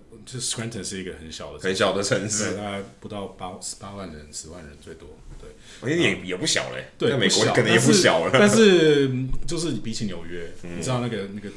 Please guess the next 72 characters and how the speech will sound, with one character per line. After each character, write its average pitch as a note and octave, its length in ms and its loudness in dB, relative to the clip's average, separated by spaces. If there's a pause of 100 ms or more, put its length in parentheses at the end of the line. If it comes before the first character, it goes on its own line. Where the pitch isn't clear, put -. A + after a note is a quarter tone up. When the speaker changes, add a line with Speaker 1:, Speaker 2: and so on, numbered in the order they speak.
(180)
Speaker 2:
差 D#2+ 260 -2
距 D#2+ 200 -6
很 C#2+ 200 -6
大。 C#2+ 100 -4
Speaker 1:
一， - 20 -6
一 - 40 -8
个 B2 80 -2
三 G#2+ 240 -2
A， G2+ 120 -8
一 - 20 -10
个 G2 80 -10
大 G2+ 120 -8
联 E2+ 120 -12
盟 E2 100 -16
那 F2 60 -16
个 F2 100 -12 (360)
差 E2+ 240 -12
距， D#2+ 260 -16 (380)
那 A#2 100 -6
我 F#2+ 100 -4
觉 F#2 200 -10
得， F#2 60 -18
哇， E2 280 -16
那， F#2+ 180 -14 (140)
那 A#2 100 -12
个 G#2 60 -10
画 A2+ 160 -6
面 G2+ 100 -6
就 G2+ 100 -10
让 F#2+ 140 -10
我 D#2+ 60 -14
真 F2 160 -16
的 D#2+ 100 -16 (120)
很， D#2+ 100 -20 (100)
很 D#2+ 140 -20
震 D#2+ 180 -18
撼。 D#2 160 -18
我 F2 80 -16
就， A#2+ 140 -6
我 - 240 -16
就 A2+ 240 -8 (540)
回 F#2+ 140 -6
去 B2 120 -4
我 F2+ 80 -2
就 G2 100 -10
一 G2+ 40 -10
直 F#2 120 -10
想， - 360 -6
我 D#2+ 80 -18
就 F#2 100 -18
说 F2+ 180 -14
：“哎， D#2 140 -20 (160)
这 - 140 -20
个 E2 80 -16 (320)
如 E2 80 -20
果 D#2+ 100 -20
说 D#2 260 -16 (480)
到 C#3 120 0
底 G2 80 -4
有 F2+ 40 -8
没 F2 60 -12
有 F2 60 -14
人 F2 100 -16
这 G#2 80 -10
样 G2+ 100 -14
看 G#2 160 -10
过 F#2 160 -12
他 E2+ 140 -16
的 D#2+ 200 -14
那 E2+ 120 -16
一 D#2 80 -18
幕， D#2+ 260 -18